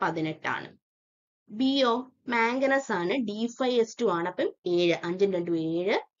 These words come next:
രണ്ട് carbon-ിൽ നാല് plus അഞ്ച്, എത്രയായി? പതിനാറ്. B പതിനാറ്. അടുത്തത് സി, chromium ഡി ഫോർ എസ് ടു ആണ്, ആറ് plus മൂന്ന് carbon-ിൽ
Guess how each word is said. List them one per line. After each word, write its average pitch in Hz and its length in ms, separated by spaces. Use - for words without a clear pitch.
രണ്ട് 196 260
carbon-ിൽ 170 680
നാല് 156 540
plus 220 240
അഞ്ച്, 156 440
എത്രയായി? 175 560
പതിനാറ്. 165 680
B 196 280
പതിനാറ്. 156 560
അടുത്തത് 233 260
സി, 226 420
chromium 233 560
ഡി 240 180
ഫോർ 262 280
എസ് 233 220
ടു 226 40
ആണ്, 190 340
ആറ് 175 440
plus 220 220
മൂന്ന് 226 300
carbon-ിൽ 180 580